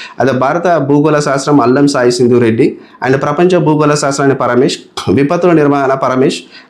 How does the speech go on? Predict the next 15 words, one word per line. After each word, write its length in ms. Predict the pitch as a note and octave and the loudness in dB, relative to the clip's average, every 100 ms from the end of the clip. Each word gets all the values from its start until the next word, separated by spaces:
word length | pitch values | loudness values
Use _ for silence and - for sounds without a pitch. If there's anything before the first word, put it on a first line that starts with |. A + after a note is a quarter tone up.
| A#2+ | -4
and 100 | B2 | -2
భారత 340 | A#2+ C3+ E3 | 0 -2 -2
ఆర్థిక 300 | E3 D#3 D#3 | -4 -2 0
వ్యవస్థ 320 | D3+ C3+ C#3 C3 | 2 2 0 -2
భట్టు 360 | B2 B2+ - | -2 -4 0
లతారెడ్డి 520 | D3 A#2+ C#3 C3 A2+ | 0 0 0 -2 0
తహసీల్దార్, 500 | C#3+ A#2 A2+ B2+ A#2 A3+ - - - | 0 -2 -2 0 0 -4 -12 -14 -2
and 180 | B2 B2+ | 0 2
లింగస్వామి 500 | C#3+ D#3 D#3+ D3+ D3 | 2 2 0 0 2
మామిడి, 360 | A#2+ A2+ A2+ | 2 2 2
వీరు 200 | A#2 A#2+ | 2 2
కూడా 160 | B2+ C#3 | 2 0
షేర్ 240 | D3 A#2+ | 0 0
చేసుకున్నారు 400 | B2 A#2+ B2 A2+ | 2 0 0 0
వారితో. 420 | A2+ A2 A2 F3 | 0 -2 -2 -6